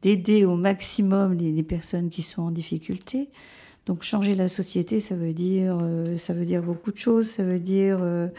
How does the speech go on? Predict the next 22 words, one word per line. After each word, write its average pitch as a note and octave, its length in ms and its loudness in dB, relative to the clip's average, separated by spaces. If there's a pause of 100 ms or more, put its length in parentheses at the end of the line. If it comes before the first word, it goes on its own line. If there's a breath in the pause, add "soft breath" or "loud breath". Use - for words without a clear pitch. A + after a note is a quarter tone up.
(1400 loud breath)
euh, F#3 360 10
s'adapter G#3 720 6
aux G3+ 80 8
réalités G3+ 640 6
du G3 180 4
terrain, G#3+ 420 6
comme F#3+ 240 2
je F#3 120 0
l'ai F#3 180 2
dit, B3+ 560 8
et G3 140 8
puis, F#3+ 420 0
euh, E3 720 4
faire F#3 280 0
au F3+ 100 0
mieux D#3 360 2
pour F#3 260 -8
que F3 120 -4
les E3 80 0
choses, E3+ 480 -2
euh, E3 200 -2
évoluent E3 640 -2